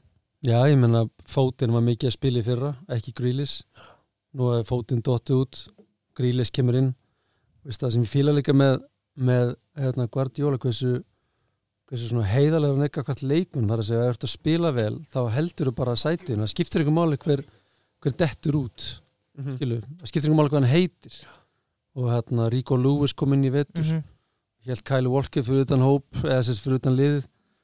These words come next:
Speaker 1: og hann spilaði vel, og þá spilaði hann bara. Það er
Speaker 2: Já.
Speaker 1: ekki þannig, „Herru,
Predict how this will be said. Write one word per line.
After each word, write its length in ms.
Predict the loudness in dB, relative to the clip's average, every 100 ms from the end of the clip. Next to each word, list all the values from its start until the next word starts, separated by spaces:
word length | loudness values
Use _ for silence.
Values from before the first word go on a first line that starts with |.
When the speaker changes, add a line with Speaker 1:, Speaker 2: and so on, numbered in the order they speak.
| _ -6
Speaker 1:
og 60 |
hann 80 | -4
spilaði 360 | -2 -2 0 0
vel, 140 | 0 -2
og 80 |
þá 100 | -6 -4
spilaði 420 | 0 0 0 -2
hann 100 | -6
bara. 160 | -12 -20 -6
Það 120 | 0
er 60 | 2
Speaker 2:
Já. 60 | 2
Speaker 1:
ekki 80 | 2
þannig, 240 | 0 0
„Herru, 260 | 0 -2